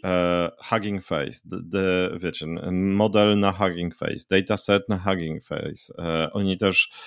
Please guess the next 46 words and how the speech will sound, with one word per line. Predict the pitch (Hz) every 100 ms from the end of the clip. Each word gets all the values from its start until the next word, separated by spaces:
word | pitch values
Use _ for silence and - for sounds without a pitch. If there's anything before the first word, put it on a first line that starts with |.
| -
bardzo | - 98 104
fajnie | 107 101 98
zrobili, | 95 101 87 95 95 92 95 92 -
e, | 87 85 85
całą | 82 98
platformę | 92 98 - 101 98
do | 87
hostowania | 92 95 98 98 92 85
aplikacji, | - - 101 120 123 90
e, | 85 78
opartych | - - 85 80 -
o | 85
modele, | 85 78 82 92
więc | 101 95 -
ja |
mogę | 92 101 98
u | 95
nich | 98 92 - - - - _ - -
na | 95 95
ich | 104 120
platformie | 113 107 - 101 95
wziąć | 82 101 110
dataset, | 98 107 95 - 123 165 - _ _ _ _ -
stworzyć | - - 127 147 120
model, | 117 107 95 95 143
e, | 190 - _ _ _ _ - - 95 95 95 95 92 92 92 - 98
z-, | 92 90 92 101 98 101
wytrenować | 95 123 127 127 123 113 98
go | 104
na | 101
ich | 95 120 120
hardware'ze, | 123 110 110 127 151 156
opublikować | 123 120 127 113 117 120 113 104
go | 101 107
na | 104 101
ich | 101 -
infrastrukturze. | 107 98 101 - 95 - 78
Także | 92 87
nie | 120 123 131
muszę | 156 -
wychodzić | 127 120 135 117
w | 117
ogóle | 113 107
z | -
Hugging | 117 107 104
Face, | - 107